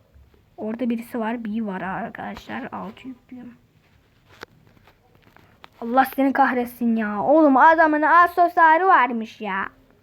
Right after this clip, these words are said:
Ne bileyim ben aksesuarı, aksesuarı. Aksesuar ne ki? Aksesuar biliyoruz oğlum. Biz o kadar da ezik değiliz. Emir ne yapıyor Emir? Amir. Ulan Emir diyorum amirmiş ya.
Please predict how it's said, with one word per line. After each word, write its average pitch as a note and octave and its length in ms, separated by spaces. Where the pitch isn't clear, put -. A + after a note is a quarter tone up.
Ne D#4 80
bileyim F4+ 320
ben C4+ 120
aksesuarı, A#3 800
aksesuarı. G#3+ 680
Aksesuar D#4 580
ne F4 120
ki? F3 180
Aksesuar A#3+ 500
biliyoruz B3 320
oğlum. A3+ 360
Biz - 180
o B3 100
kadar A3+ 260
da - 40
ezik A3 400
değiliz. A#3 220
Emir D#4 360
ne D4 40
yapıyor D#4+ 340
Emir? D4 320
Amir. D#4 380
Ulan D4 300
Emir D4+ 300
diyorum D4 200
amirmiş C#4 600
ya. G3 100